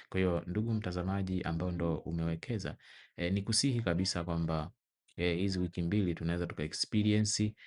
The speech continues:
eh, maumivu makubwa sana kwenye soko la sarafu mtandao, eh, kwa lengo la huenda hii ndo naweza kusema kwamba, eh, the last crash, eh, hii inaweza kawa ndo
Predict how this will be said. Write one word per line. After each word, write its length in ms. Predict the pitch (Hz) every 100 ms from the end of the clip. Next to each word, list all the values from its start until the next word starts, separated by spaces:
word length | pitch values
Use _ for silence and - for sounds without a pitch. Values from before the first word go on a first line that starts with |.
| - _
eh, 300 | 90 87 82
maumivu 400 | 87 87 98 87
makubwa 440 | 80 - 92 82
sana 260 | - 82 78
kwenye 200 | 82 76
soko 300 | - 82 80
la 100 | 69
sarafu 560 | - 78 76 - 78 -
mtandao, 680 | 80 82 80 92 85 78 - - _ _
eh, 140 | 80
kwa 180 | - 85
lengo 360 | 85 87 87 82
la 200 | 78 76
huenda 420 | 76 95 113 110
hii 220 | 95 104
ndo 180 | 98 85
naweza 180 | 87 90
kusema 260 | 85 85 82
kwamba, 380 | 80 82 78 - _ - - _
eh, 380 | 80 80 82 - -
the 220 | 90 85
last 460 | 80 90 - 87 85
crash, 460 | - 69 - - -
eh, 220 | 78 73
hii 140 | 87
inaweza 320 | 85 82 85
kawa 360 | 80 85 85 78
ndo 300 | 78 76 -